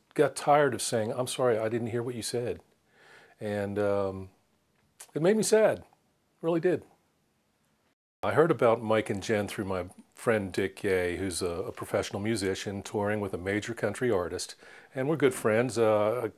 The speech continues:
because I tour with the same artist as a bus driver. And, um, I noticed he had hearing aids one day, and I said, "Hey, I need to talk to you.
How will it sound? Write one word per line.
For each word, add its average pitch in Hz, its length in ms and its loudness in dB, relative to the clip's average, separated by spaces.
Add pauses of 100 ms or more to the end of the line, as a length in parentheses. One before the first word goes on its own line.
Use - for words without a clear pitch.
because 107 260 0
I 117 80 6
tour 120 260 2
with 110 140 0
the 120 80 -2
same 117 240 2
artist 95 340 -2
as 110 100 -2
a 117 40 -4
bus 165 200 0
driver. 85 440 -4 (520)
And, 107 320 2
um, 95 440 4 (960)
I 104 80 -2
noticed 120 380 2
he 117 100 -2
had 107 160 0
hearing 95 300 -4
aids 90 220 -8
one 92 140 -8
day, 92 180 -4
and 92 120 -8
I 87 80 -6
said, 95 220 -6
"Hey, 92 320 -6 (920)
I 117 140 2
need 143 160 0
to 110 80 -10
talk 90 320 -2
to - 160 -6
you. 78 180 -6